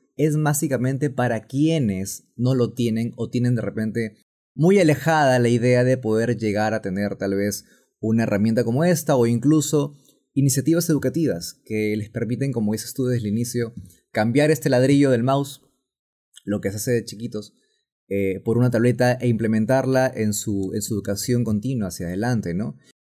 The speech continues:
También hablaste de charlas, y de eso quiero conversar contigo en el siguiente bloque, porque dentro de las charlas que ustedes dan de forma gratuita y webinars, está el Wacom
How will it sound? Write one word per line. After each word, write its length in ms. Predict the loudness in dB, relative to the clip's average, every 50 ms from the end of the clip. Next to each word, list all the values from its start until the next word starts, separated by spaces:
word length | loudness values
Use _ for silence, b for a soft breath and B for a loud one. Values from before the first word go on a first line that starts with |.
| _ _ _ _ _ _
También 260 | 2 4 4 4 4 4
hablaste 240 | 2 4 4 4
de 100 | 2 2
charlas, 520 | 2 2 0 0 0 0 -2 -4 -4 -4 -2
y 120 | 2 2
de 60 | 2
eso 180 | 4 2 0 0
quiero 200 | 2 0 0 0
conversar 300 | 0 0 0 0 0 0
contigo 320 | 0 0 2 2 2 2
en 60 | 2 0
el 60 | 0
siguiente 340 | 0 0 0 2 2 4 4
bloque, 400 | 4 4 4 2 0 -2 -2 -4
porque 460 | -10 _ _ -4 -4 -4 -2 0 2
dentro 240 | 2 4 4 2 2
de 40 |
las 120 | 2 0 0
charlas 400 | 0 0 0 0 0 -2 -2 -2
que 140 | -4 -4 -4
ustedes 380 | -4 -4 -4 -4 -2 0 0
dan 240 | 2 2 2 0 0
de 80 | -2 -4
forma 220 | -4 -4 -4 -2
gratuita 800 | -2 -2 0 2 2 4 4 4 4 2 2 0 0 0 -2 B B B B B -2
y 100 | 0 0
webinars, 640 | 4 4 4 4 4 2 2 2 0 -2 -2 -4 -6
está 340 | -8 -6 0 2 2 4
el 120 | 4 4 4
Wacom 440 | 4 2 2 2 2 0 0 -2